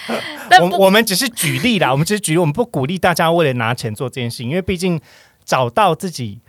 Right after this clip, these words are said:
Speaker 2: 心目中理想的工作这件事情，当然是最重要的。就是你不能够因为说，<laughs> 我，我为了这个奖金，结果你就 pass 掉你，你原本很喜欢的工作，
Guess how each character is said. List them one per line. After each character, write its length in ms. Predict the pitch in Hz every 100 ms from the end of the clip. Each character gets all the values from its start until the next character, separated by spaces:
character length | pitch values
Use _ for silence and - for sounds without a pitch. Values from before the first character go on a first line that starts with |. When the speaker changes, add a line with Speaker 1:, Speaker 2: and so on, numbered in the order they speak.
| _ -
Speaker 2:
心 240 | - 190
目 120 | 196
中 280 | 175 170 170
理 140 | 127
想 200 | 151 127
的 60 | 107
工 300 | - 151 151
作 160 | 160 127
这 120 | 139
件 100 | 127
事 200 | 127 120
情， 320 | 104 98 95 - _ _ _
当 160 | 170 160
然 100 | 120
是 160 | 156
最 160 | 127 127
重 220 | 120 101
要 160 | 104 90
的。 160 | - 139 _ _
就 100 | -
是 20 | 220
你 100 | 147
不 120 | 240
能 100 | 190
够 160 | 233 220
因 180 | 202
为 120 | 220 185
说， 480 | - 180 180 165 - - - -
<laughs> 440 | - - - -
我， 180 | 196 175 175
我 160 | 175 165
为 200 | 262 233
了 140 | 185
这 120 | 233
个 120 | 208
奖 260 | 190 147 131
金， 180 | 185 185 _
结 180 | - 196
果 140 | 220 202
你 80 |
就 80 | 135
pass 440 | 170 - 180 147 127
掉 260 | 175 143 120
你， 280 | 104 80 _ -
你 120 | 135
原 260 | 123 127 160
本 120 | 151
很 200 | 117 110
喜 280 | - - 101
欢 200 | 127 120
的 80 | 104
工 240 | 113 113
作， 200 | 127